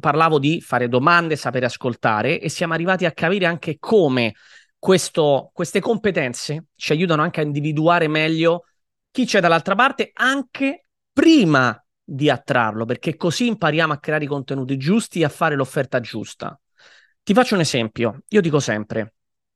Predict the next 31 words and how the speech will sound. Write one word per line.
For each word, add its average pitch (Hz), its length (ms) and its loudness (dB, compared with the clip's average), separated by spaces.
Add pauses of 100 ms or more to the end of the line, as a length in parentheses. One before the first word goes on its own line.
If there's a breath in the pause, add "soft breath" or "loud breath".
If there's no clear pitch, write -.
(420)
vuoi 202 520 4 (600)
attrarre 175 520 2
le 156 100 2
persone 156 360 -2
giuste? 156 480 -2
Hai 180 220 2
in 175 80 -2
mente 180 300 -2
il 143 100 -4
tuo 151 200 -2
cliente 139 420 -4
ideale 143 440 0
chi 143 280 -4
è? 135 300 0 (460)
Probabilmente 143 680 -2
no, 113 80 -4
la 127 80 -2
maggioranza 147 520 -4
delle 135 180 -4
persone 147 380 -6
sbaglia 143 560 0
su 131 160 -4
questo, 143 280 -2
la 135 40 -2
maggioranza 151 520 -2
delle 202 240 0
persone 208 640 -2 (380 loud breath)
non 185 360 4
ha 247 100 4
idea 160 480 2
di 131 320 -6